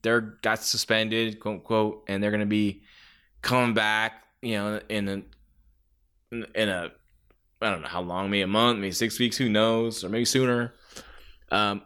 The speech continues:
and I think this show will improve greatly when that crew from N X T U K is back here full time.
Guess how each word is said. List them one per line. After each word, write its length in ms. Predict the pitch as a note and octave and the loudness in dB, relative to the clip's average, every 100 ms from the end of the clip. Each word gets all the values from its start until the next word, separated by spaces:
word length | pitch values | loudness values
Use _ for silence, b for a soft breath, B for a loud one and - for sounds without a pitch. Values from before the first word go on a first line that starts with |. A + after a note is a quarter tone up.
| - | -2
and 140 | D#3+ | 0
I 20 | G#3+ | 4
think 380 | A#3+ G#3+ - - - - | 4 4 2 -12 -20 0
this 140 | - - | 2 4
show 240 | - D3 | 6 6
will 260 | A#2 B2 C3 | 8 6 6
improve 560 | A#2 - B2+ B2+ A2+ | 2 4 6 6 4
greatly 840 | - G2+ A#2 B2 C3 C3 B2 A#2+ _ _ _ _ _ _ _ _ | 0 0 0 0 0 2 0 -6 _ _ _ _ _ _ _ _
when 720 | A2+ A#2 A#2 A2+ A2 G#2 G2 - _ _ _ _ A2 - | 4 6 6 6 4 2 -2 -8 _ _ _ _ -2 2
that 260 | A#2+ - | 2 0
crew 220 | - C#3 C3 | -2 0 0
from 220 | A#2+ G#2+ | -2 -2
N 120 | A2+ | 2
X 140 | A#2+ - | 2 2
T 100 | A#2 | 0
U 60 | |
K 240 | G#2 A#2 A2+ | 4 4 4
is 140 | G2 | 2
back 420 | - A2 G2+ G2+ | -2 -2 -2 -4
here 180 | - A2 | -6 -8
full 440 | G2+ - B2+ A#2 A#2+ | -8 -6 -2 -2 -2
time. 600 | - A#2 A#2 A#2+ B2 | 0 2 4 2 2